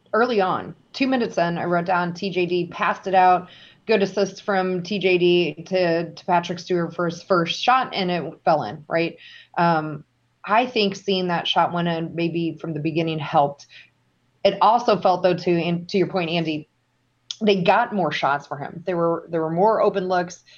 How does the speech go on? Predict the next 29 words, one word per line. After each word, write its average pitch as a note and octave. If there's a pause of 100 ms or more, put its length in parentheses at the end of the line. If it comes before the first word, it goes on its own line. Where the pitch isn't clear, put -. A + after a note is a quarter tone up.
(220)
They F3 (680)
definitely A3+
were F#3
able F#3
to E3
target F3
him A3+
more. B3+
It, -
it F#3
seems G#3+
like F#3+
in F3
some F#3
of F3
the F3
other F3
early F3
games, E3 (400)
um, D3+ (300)
they F#3
just F3
haven't F3+
been E3
getting E3
him E3
the D3+
ball. C#3+
So F#3